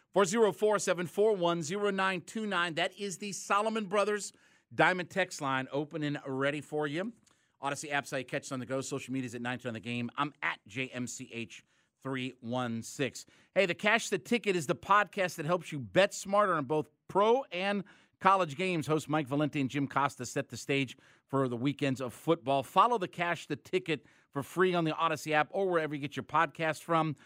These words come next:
New episodes hit every Thursday and Friday. Twenty minutes from right now, we'll talk to, um,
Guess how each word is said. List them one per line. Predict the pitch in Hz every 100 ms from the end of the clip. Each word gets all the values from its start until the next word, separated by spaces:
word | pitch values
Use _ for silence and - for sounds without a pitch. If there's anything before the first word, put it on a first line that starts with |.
| _ -
New | 147 233 254
episodes | 220 160 - 147 127
hit | - 143 -
every | 139 127 127
Thursday | - 147 151 120 139 139 -
and | 123 120 117 113 _ _ _
Friday. | - 139 123 107 90 _ _
Twenty | - 254
minutes | 220 226 214
from | 185
right | 175 165
now, | 165
we'll | 160 185
talk | 208 190
to, | - 151 139
um, | 135 120